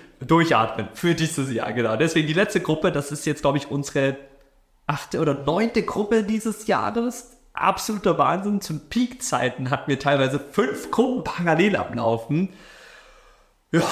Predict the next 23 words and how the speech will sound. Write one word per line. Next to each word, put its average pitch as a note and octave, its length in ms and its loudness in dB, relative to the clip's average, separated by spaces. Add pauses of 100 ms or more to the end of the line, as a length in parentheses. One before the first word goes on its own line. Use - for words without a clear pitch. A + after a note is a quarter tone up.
(120)
das E3 180 2
ist, E3+ 180 -2
äh, E3 160 4
deswegen, D#3+ 400 2
äh, C3+ 280 4
ja, C#3+ 260 2
ist D3+ 240 -2
das C#3+ 120 -2
jetzt D3+ 200 2
nochmal D3 240 2
so C#3 80 -2
richtig E3+ 460 -4
Endspurt G3 840 0
bis C#3+ 160 -2
kurz D#3+ 240 -2
vor D3 180 2
Weihnachten, D#3+ 680 2
wo D3 140 2
wir C#3+ 60 4
dann C3+ 160 4
auch - 260 -2
bis C#3 180 -6
ins C#3 280 -4